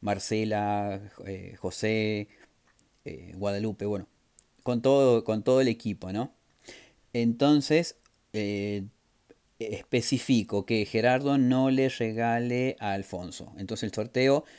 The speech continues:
excluye esa opción. ¿Bien? Entonces Gerardo va a tener a cualquiera, pero no, nunca, jamás va a tocar a Alfonso. En el pa-, eh, al ser gratuito, sí,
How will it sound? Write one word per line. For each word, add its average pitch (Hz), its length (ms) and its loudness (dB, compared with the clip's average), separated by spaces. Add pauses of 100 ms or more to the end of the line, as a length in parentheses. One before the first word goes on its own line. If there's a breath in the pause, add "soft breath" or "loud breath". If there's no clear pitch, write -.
(160 soft breath)
excluye 147 880 4
esa 131 480 -2
opción. 90 520 -6 (300)
¿Bien? 180 320 -2 (720 soft breath)
Entonces 104 380 -6
Gerardo 135 380 4
va 113 80 2
a 104 60 -4
tener 101 220 -6
a 98 80 -4
cualquiera, 156 500 0
pero 117 200 0
no, 151 640 4
nunca, 117 460 2
jamás 147 480 0
va 107 140 -2
a 101 40 -4
tocar 104 200 -4
a - 20 -4
Alfonso. 90 420 -12 (760 loud breath)
En 92 160 -6
el 95 80 -8
pa-, 110 280 -2
eh, 98 320 -8
al 104 120 -8
ser 113 160 -2
gratuito, 175 480 -2 (140)
sí, - 280 -6